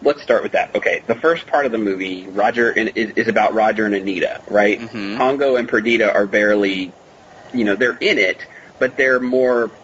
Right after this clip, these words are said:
Speaker 1: plot devices to get the two of them together.
Speaker 2: Right. So first of all, that's one difference in the, in the, between the two movies is she's not called Perdita in this movie. She's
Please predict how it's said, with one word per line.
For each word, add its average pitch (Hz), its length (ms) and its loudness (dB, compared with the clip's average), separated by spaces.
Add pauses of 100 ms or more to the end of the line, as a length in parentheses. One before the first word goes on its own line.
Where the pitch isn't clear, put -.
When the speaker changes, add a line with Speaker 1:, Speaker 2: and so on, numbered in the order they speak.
(240)
Speaker 1:
plot - 320 -2
devices 117 600 -2
to - 80 -14
get 107 200 -4
the - 80 -14
two 110 180 -6
of 98 140 -6
them 90 220 -10
together. - 360 -12 (460)
Speaker 2:
Right. 107 300 0
So 139 220 0
first - 340 -2
of 151 60 -4
all, 131 80 4
that's 123 240 2
one 127 180 2
difference 120 400 -2
in 113 100 -4
the, 107 200 -2
in 113 180 -4
the, 101 300 2
between - 260 -6
the 107 60 -4
two 113 180 -6
movies 104 360 -2
is 107 280 0
she's 107 320 -4
not 131 220 -2
called 127 240 -2
Perdita 120 360 -2
in 107 80 -6
this 101 220 -8
movie. 98 220 -8
She's 95 200 -6